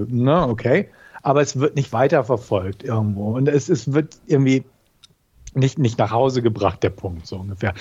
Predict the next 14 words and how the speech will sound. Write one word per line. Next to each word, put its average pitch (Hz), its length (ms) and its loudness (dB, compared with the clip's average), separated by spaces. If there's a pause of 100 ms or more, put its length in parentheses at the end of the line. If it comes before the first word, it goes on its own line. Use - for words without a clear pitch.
(200)
Genauso 131 440 0
wie 139 80 0
das, 127 280 0
dass 123 200 -2
deren 143 300 0
Produkt 139 420 -8
ja 117 160 2
eigentlich 123 380 -2
ein 131 160 -10
echt 151 480 0
gutes 185 600 0
war, 92 300 -2
ne? 170 300 2
Es, - 180 -4